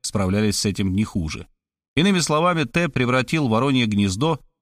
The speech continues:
в настолько отлаженный механизм, что мог пропасть на несколько недель, а порой даже месяцев, без негативных последствий.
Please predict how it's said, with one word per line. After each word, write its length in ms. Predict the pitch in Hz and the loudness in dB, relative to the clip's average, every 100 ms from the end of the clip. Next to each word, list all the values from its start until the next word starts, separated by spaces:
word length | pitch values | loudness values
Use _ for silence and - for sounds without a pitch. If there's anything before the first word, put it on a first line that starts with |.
| - | -2
в 80 | |
настолько 540 | 117 131 - 180 156 127 | 0 0 0 0 0 -2
отлаженный 680 | - 113 135 139 113 107 101 | -2 -2 0 2 2 2 2
механизм, 580 | 98 117 127 175 143 | 0 0 0 0 -2
что 220 | 113 - 127 | -2 -2 0
мог 320 | 170 - - _ | 0 -4 -14 _
пропасть 560 | 123 123 - 185 - - | -2 -2 0 -2 -2 -2
на 100 | 127 | 0
несколько 440 | 135 - 123 131 | 0 -2 -4 0
недель, 440 | 127 123 120 117 - - | 0 2 0 0 -4 -6
а 100 | 117 | -4
порой 300 | 160 185 170 | 0 0 0
даже 280 | 131 98 | 0 0
месяцев, 560 | 95 131 170 - 131 139 - _ _ | 2 2 0 -2 -4 -6 -8 _ _
без 200 | 110 139 | 0 0
негативных 560 | 131 90 80 117 113 107 | 2 0 -2 -2 -2 -2
последствий. 720 | 104 - 90 76 - - | -4 -4 -4 -6 -8 -12